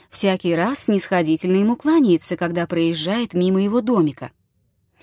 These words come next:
Николай Иванович — человек со влиянием.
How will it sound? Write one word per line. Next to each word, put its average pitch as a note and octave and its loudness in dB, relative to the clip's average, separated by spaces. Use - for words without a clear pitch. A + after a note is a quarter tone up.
Николай D#4+ 4
Иванович — E4 6
человек C#4 0
со C4+ -2
влиянием. E3 0